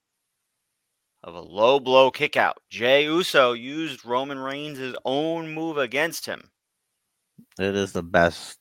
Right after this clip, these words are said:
Speaker 2: way to kick out of a pin for, like, a heel to do.
Speaker 1: It really is.
Speaker 2: It's a really good move.
Speaker 1: It really is. Spe-, especially the ref is typically not in position to see that,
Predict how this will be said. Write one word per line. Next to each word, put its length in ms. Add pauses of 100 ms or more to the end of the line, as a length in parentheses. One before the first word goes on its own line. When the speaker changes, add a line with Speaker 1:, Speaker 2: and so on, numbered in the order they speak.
(120)
Speaker 2:
way 200
to 100
kick 260
out 200
of 100
a 80
pin 440 (220)
for, 160
like, 260
a 80
heel 460 (480)
to 100
do. 380 (260)
Speaker 1:
It 60
really 360
is. 200
Speaker 2:
It's 80
a 60
really 260
good 200
move. 520 (320)
Speaker 1:
It 160
really 560
is. 400
Spe-, 180
especially 640 (1300)
the 100
ref 380
is 180
typically 600
not 360
in 140
position 460
to 80
see 260
that, 300